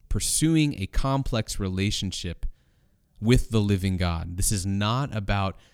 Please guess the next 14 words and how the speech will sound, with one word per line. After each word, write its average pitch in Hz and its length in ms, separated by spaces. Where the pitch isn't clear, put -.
having 104 360
the 95 80
right 92 220
answers 117 720
to 90 340
the 98 100
different 92 400
names 117 680
of 107 220
God. 117 600
This 104 200
isn't 123 260
about 101 380
knowing 113 640